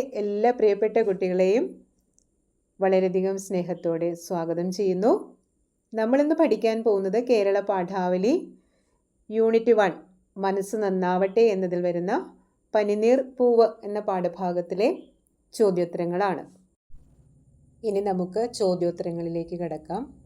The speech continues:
ആദ്യത്തെ ചോദ്യം ഇതാണ്. "പൂക്കളെ, പൂക്കളെ നിങ്ങൾക്കൻ കൂപ്പുകൈ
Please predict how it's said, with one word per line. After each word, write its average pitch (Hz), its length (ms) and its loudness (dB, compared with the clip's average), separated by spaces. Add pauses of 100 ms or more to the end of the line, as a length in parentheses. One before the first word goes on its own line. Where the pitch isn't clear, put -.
(720)
ആദ്യത്തെ 185 360 0
ചോദ്യം 220 420 4
ഇതാണ്. 185 400 2 (360)
"പൂക്കളെ, 262 600 6
പൂക്കളെ 262 600 4
നിങ്ങൾക്കൻ 226 680 0
കൂപ്പുകൈ 214 520 0